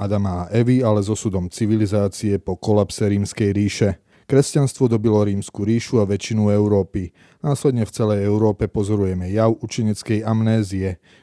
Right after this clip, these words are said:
ktorá postihla kontinent od roku tristo najmenej po rok tisíc tristo.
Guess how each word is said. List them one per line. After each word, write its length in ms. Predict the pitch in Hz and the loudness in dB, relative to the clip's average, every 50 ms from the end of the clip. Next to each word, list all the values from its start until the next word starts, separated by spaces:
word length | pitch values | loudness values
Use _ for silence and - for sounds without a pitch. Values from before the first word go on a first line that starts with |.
| _ - | _ -2
ktorá 160 | 165 156 123 | 0 2 2
postihla 480 | 107 - 127 - - - 120 95 87 87 | 2 0 -2 -2 0 -2 -2 -2 -2 -2
kontinent 560 | - - 131 131 131 - 147 127 123 120 117 | -2 0 0 0 0 0 2 2 2 2 2
od 160 | 123 113 107 | 0 0 0
roku 240 | 104 107 - - 101 | 0 -2 -4 -6 -12
tristo 480 | - - 117 127 131 - - - 127 113 | -6 -2 -2 -2 -2 -2 -2 0 0 2
najmenej 560 | 110 113 120 127 123 117 117 113 110 104 101 95 | 2 2 2 2 2 2 2 2 2 0 0 0
po 160 | - 107 95 98 | -2 -2 -2 -2
rok 160 | 95 - _ | -4 -6 _
tisíc 480 | - 104 98 - - 101 87 - - | -10 -10 -8 -6 -6 -6 -8 -6 -4
tristo. 480 | - 107 107 107 - - - 113 98 | 0 0 0 0 0 2 2 2 2